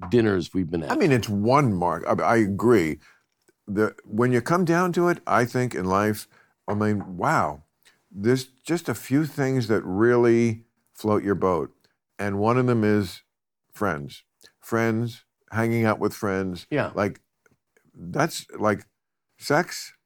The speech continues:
Speaker 2: conversation. Everything else is kinda secondary. Yeah, you can go bowling. You can go a movie. I always said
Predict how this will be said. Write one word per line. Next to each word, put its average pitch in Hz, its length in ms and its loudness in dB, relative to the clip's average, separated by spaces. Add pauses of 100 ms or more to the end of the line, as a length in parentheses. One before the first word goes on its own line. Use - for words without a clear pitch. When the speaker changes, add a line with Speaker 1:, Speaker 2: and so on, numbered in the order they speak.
(480)
Speaker 2:
conversation. 110 840 0 (720)
Everything 190 340 2
else 165 200 0
is 120 140 -6
kinda 151 480 -4
secondary. 87 600 -2
Yeah, 139 160 2
you 170 140 4
can 143 120 -2
go 120 140 2
bowling. 95 600 0 (220)
You 123 140 2
can 156 100 0
go 139 140 4
a 131 60 2
movie. 98 640 0 (460)
I 98 100 -4
always 123 220 2
said 101 320 2